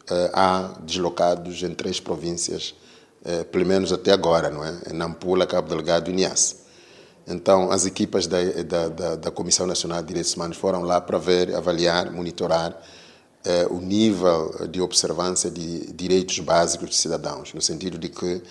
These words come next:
saber se os deslocados têm condições básicas, alojamento, portanto,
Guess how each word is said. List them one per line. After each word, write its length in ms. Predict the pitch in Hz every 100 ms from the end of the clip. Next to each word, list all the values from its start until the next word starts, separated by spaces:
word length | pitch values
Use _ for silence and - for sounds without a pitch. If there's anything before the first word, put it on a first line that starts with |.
| - - -
saber 460 | - 95 82 92 -
se 160 | -
os 120 | 92
deslocados 640 | 82 82 90 - 90 85 -
têm 600 | 98 87 87 85 82 71
condições 520 | - 95 87 98 85
básicas, 680 | 73 82 82 - - 87 80
alojamento, 1300 | 78 80 82 78 101 107 104 - 101 95 95 92 92
portanto, 680 | - - 80 78 - 80 76